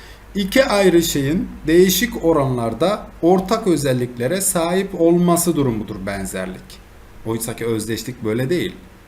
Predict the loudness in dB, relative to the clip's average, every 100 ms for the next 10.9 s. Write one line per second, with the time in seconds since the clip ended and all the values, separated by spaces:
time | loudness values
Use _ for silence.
0 | -10 -6 -6 -4 -4 -4 -6 -10 -20 -8
1 | -4 -4 -2 -4 -4 -4 -2 -2 -4 -6
2 | -4 -2 -2 -2 0 0 -2 -4 -6 -6
3 | -6 -6 -8 -8 -6 -4 -4 -4 -4 -6
4 | -4 -2 -2 -4 -6 -6 -2 -2 -2 -2
5 | -2 -2 -4 -8 -14 -20 -20 -18 0 4
6 | 4 2 -2 -2 0 0 2 2 2 -6
7 | -20 -20 -20 -20 -8 -8 2 4 6 6
8 | 4 0 0 2 2 2 -4 -2 0 0
9 | 0 -2 -2 -2 -2 -2 -2 -2 2 4
10 | 6 6 4 2 0 0 2 0